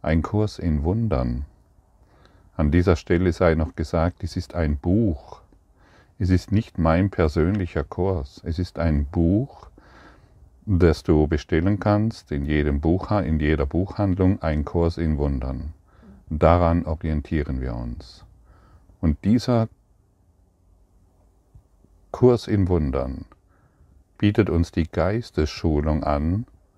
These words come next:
durch das wir neu, absolut neu zu denken lernen.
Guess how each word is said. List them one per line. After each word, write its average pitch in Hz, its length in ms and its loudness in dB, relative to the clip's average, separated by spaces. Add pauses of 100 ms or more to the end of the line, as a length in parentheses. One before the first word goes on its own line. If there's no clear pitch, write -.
(1900)
durch 92 400 4
das 92 480 0
wir 78 520 0 (1200)
neu, 92 500 2 (200)
absolut 95 800 -2
neu 69 400 -2 (4000)
zu 92 300 4
denken 90 760 0
lernen. 69 640 -6